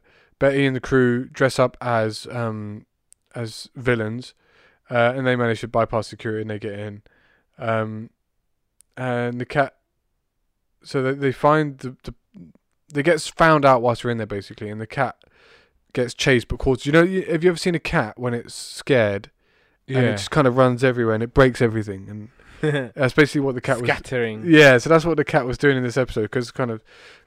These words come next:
Speaker 1: breaking the show. And, uh, Betty and the crew get found out as Sparky tries to save the cat.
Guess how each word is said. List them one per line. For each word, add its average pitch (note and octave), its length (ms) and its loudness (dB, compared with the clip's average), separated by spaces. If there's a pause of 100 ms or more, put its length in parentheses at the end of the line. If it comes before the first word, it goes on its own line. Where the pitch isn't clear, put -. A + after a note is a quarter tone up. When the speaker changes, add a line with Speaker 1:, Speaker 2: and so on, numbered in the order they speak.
Speaker 1:
breaking B2+ 320 0
the G#2+ 100 -8
show. - 280 -8 (180)
And, B2 600 2 (480)
uh, B2+ 260 0
Betty D3 320 0
and C#3+ 80 -2
the B2+ 60 -4
crew C3 180 -2
get A#2+ 160 -6
found B2 280 -2
out A#2+ 200 2
as A2+ 80 -6
Sparky A#2+ 360 -2
tries A2+ 220 -8
to A2+ 60 -14
save C#3+ 300 0
the C3 60 -10
cat. C#3 300 -2